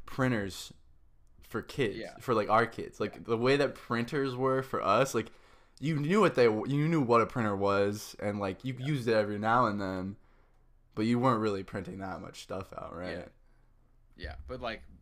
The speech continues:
Speaker 2: then when you get older, you start printing out a lot of stuff, you know? I mean, I guess I don't print out as much stuff now 'cause most of it's
Speaker 1: Like
Speaker 2: digital.
Speaker 1: P D Fs, yeah.
Speaker 2: Yeah. But, yeah, three D printer, like, every,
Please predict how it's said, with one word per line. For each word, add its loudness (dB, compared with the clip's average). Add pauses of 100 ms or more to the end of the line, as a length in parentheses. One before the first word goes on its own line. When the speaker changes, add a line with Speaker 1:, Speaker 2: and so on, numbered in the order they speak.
(160)
Speaker 2:
then -10
when -12
you -12
get -10
older, -8
you -14
start -12
printing -18
out -10 (460)
a -14
lot -12
of -20
stuff, -12 (160)
you -20
know? -16
I -12
mean, -12
I -8
guess -12
I -6
don't -10
print -14
out -8
as -18
much -12
stuff -14
now -10
'cause -18
most -18
of -18
it's -20 (340)
Speaker 1:
Like -8
Speaker 2:
digital. -8
Speaker 1:
P -8
D -6
Fs, -10 (100)
yeah. -14
Speaker 2:
Yeah. -12 (920)
But, -10 (180)
yeah, -8
three -12
D -8
printer, -16
like, -12
every, -10